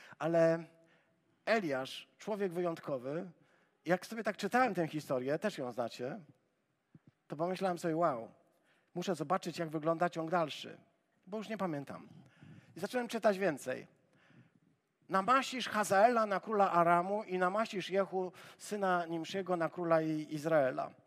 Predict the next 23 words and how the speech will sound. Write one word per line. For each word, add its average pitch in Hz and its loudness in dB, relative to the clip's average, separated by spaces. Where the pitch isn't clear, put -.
Czyli 180 -4
krótko 196 -4
mówiąc, 185 -2
mm, 147 -8
Mariusz, 160 -2
gdybym 151 -4
sobie 151 -6
zadał 151 0
pytanie, 151 -2
o 160 -4
co 165 -2
p-, 143 -14
poprosił 143 -6
Pan 135 -4
Bóg, 196 -6
to 156 4
mogę 156 -2
powiedzieć, 160 -2
że 143 -6
Pan 185 -4
Bóg 170 -4
poprosił 156 -8
go 151 0